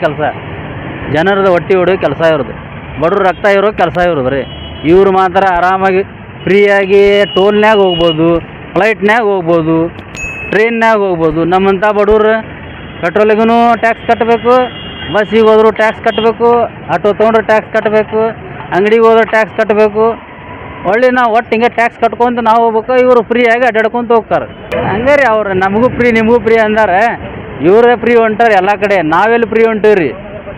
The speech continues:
ಎಲ್ಲಿ ಫ್ರೀ ಹೊಂಟೀವಿ ನಾವು? ನಾವು ಓಟ್ ಹಾಕಿಲ್ಲ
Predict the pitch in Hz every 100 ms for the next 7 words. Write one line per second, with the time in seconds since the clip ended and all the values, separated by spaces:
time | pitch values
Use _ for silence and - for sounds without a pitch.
0 | - - - 180 233 220 220 208 208 196
1 | 151 101 - - - - - - - 160
2 | 180 185 190 202 185 190